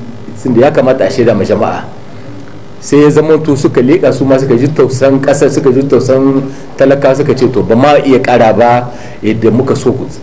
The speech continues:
tashin farin." Aka zo aka yi gwagwarmaya, aka yi canza miyau, sai ya zamanto ƙarin ma da za a yi, Allah yarda, kamar wajen zirga-zirga ɗaukar mutane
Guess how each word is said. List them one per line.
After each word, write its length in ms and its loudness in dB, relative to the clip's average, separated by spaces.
tashin 320 2
farin." 240 0
Aka 240 0
zo 320 2
aka 240 0
yi 80 4
gwagwarmaya, 720 2
aka 240 -2
yi 80 2
canza 320 2
miyau, 400 2
sai 140 2
ya 160 4
zamanto 640 2
ƙarin 320 2
ma 240 2
da 80 2
za 160 2
a 80 4
yi, 80 4
Allah 400 2
yarda, 240 2
kamar 560 4
wajen 540 4
zirga-zirga 800 2
ɗaukar 320 0
mutane 720 4